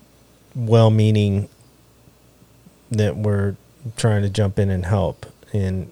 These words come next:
you know, good-hearted, and sometimes, um, good-hearted, naive people say things and they don't really think through the magnitude of, of, you know, what they're saying.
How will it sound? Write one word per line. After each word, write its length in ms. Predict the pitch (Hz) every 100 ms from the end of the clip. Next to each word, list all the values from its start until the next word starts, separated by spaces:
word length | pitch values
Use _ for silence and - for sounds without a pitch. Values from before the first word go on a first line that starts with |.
| -
you 100 | 107
know, 120 | 98
good-hearted, 680 | 95 104 95 101 98 98 92
and 160 | 92 95
sometimes, 640 | 139 160 135 104 107 - - - - - - - - - - _ _ - -
um, 460 | 104 95 90 104 -
good-hearted, 640 | 127 117 120 117 113 98 101 _ _
naive 640 | 165 120 110 104 110 107 -
people 320 | - 120 107
say 280 | 101 107 107
things 560 | - 101 98 98 - - -
and 140 | 107 104
they 80 |
don't 260 | 104 110 -
really 360 | 113 110 104 101
think 600 | - - 120 107 - -
through 720 | - 113 107 107 107 104 101
the 200 | 95 98
magnitude 800 | 101 95 101 101 - 123 123 123
of, 360 | 117 110 104 -
of, 440 | 120 104 98 107 - _ _ _ _ _ _
you 140 | 127 113
know, 160 | 101
what 340 | 98 101 104 104
they're 140 | 104
saying. 640 | - - 107 131 156 160